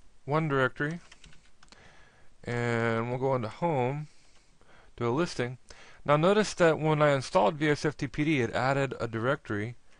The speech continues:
F T P, and let me do a long listing. Notice there's a group here that, you know, has membership with F T P. It has read privileges and execute, not write, and that's more secure by default. Um, no group is a group that corresponds to F T P. F T P is treated as a user account,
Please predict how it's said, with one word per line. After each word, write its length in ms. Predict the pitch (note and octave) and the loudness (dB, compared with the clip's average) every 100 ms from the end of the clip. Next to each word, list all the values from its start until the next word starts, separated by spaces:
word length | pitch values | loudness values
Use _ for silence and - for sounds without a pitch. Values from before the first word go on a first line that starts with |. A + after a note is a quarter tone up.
| - - - | -20 -20 -4
F 160 | C3 | -4
T 140 | - B2 | -4 -10
P, 340 | - E3+ A#2+ - | -4 -4 -4 -6
and 140 | - A#2+ | -6 -4
let 100 | D3+ | -2
me 60 | |
do 120 | D#3+ D3 | 2 2
a 20 | |
long 320 | A#2+ D3 D3+ | 2 0 0
listing. 420 | A2+ G2+ A2 A#2 - - - - - - | -2 -4 -8 -10 -12 -20 -20 -20 -20 -4
Notice 260 | G#3 G#3+ | -2 0
there's 480 | - F#3 D#3 - - - - | 0 0 0 -8 -12 -18 -8
a 100 | C3 | -6
group 420 | B2+ C#3 F#3+ A3+ - | -4 0 0 0 -2
here 360 | B2 G2 - - - - | 0 0 -2 -10 -20 -14
that, 300 | A#2+ B2+ B2+ - - - - | -2 -2 -2 -6 -20 -20 -10
you 100 | C#3 | -6
know, 80 | B2 | -4
has 160 | B2 | -4
membership 360 | C3 C3 A#2+ A#2 | -4 -4 -6 -4
with 100 | A2+ | -2
F 120 | A2+ | -2
T 140 | - | -6
P. 240 | G#2+ A2+ A#2+ | -8 -4 -4
It 100 | G2+ | -2
has 400 | A#2+ A#2 A2+ G#2+ | -2 -2 -2 -6
read 200 | A#2 B2 | -10 -6
privileges 520 | - A#2 B2 B2 A2+ | -6 -4 -6 -6 -6
and 100 | A2 | -6
execute, 520 | A#2 - - - - | -6 -8 -14 -12 -10
not 220 | G#2 A2+ | -6 -6
write, 320 | G#2+ B2 G#2+ - - - - - | 0 2 2 -2 -16 -20 -20 -8
and 80 | F3+ | -4
that's 180 | F3 | -4
more 140 | - D#3 | -2 -2
secure 380 | - A#2 - C#3+ | -2 -8 -2 0
by 160 | B2 | 0
default. 480 | A2 G2+ - - - - - - - - - - - - | -2 -4 -2 -2 -2 -10 -20 -20 -20 -20 -20 -20 -20 -4
Um, 340 | B2+ C3 B2+ | 0 0 0
no 160 | D3 G#3 | 4 4
group 300 | E3+ D3 - | 6 0 0
is 100 | C3+ | -4
a 60 | B2+ | -2
group 180 | D3 | -2
that 140 | - A2+ | -4 -6
corresponds 680 | - C#3 B2+ - C3 B2+ | 0 0 0 2 2 0
to 160 | - C3+ | -4 -4
F 140 | B2+ | -4
T 100 | - | -6
P. 220 | G#2+ D#3+ B2+ | -8 -4 -4
F 120 | C#3+ | -4
T 120 | C3+ | -10
P 180 | - D#3+ | -6 -4
is 140 | C#3+ | -4
treated 280 | - D3+ C#3 | -6 -4 0
as 220 | A#2+ A2+ | 0 -2
a 100 | - | -4
user 400 | A2 B2 F3 C#3 | -4 -2 0 0
account, 380 | G#2+ - A2 A#2 | -2 -2 -4 -4